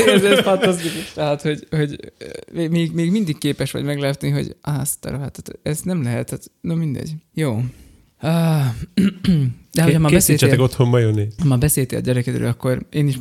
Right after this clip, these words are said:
Speaker 1: elmondanék kettő darab sztorit a hét végéről. Az egyik az, hogy megtanítottam biciklizni.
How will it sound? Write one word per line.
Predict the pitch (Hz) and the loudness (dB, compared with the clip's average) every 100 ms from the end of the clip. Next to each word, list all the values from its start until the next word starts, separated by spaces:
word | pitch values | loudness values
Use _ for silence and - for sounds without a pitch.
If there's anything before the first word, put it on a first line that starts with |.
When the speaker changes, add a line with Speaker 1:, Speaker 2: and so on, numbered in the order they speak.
| - | -8
Speaker 1:
elmondanék | - 135 131 123 123 | -4 -2 0 -2 -2
kettő | 156 156 123 | -2 0 -2
darab | 113 110 113 | 0 -2 -4
sztorit | - 123 123 | -2 -2 -2
a | |
hét | 139 127 | -2 -2
végéről. | 127 123 113 104 104 175 - - | -2 -4 -4 -6 -6 -10 -12 -6
Az | 147 | -2
egyik | 175 - | -2 0
az, | 120 139 | -2 0
hogy | - - 143 _ - | -2 -2 -6 _ -4
megtanítottam | 156 147 113 104 101 | -2 0 0 0 0
biciklizni. | 117 120 95 92 101 98 | 0 -2 -2 -2 -2 -2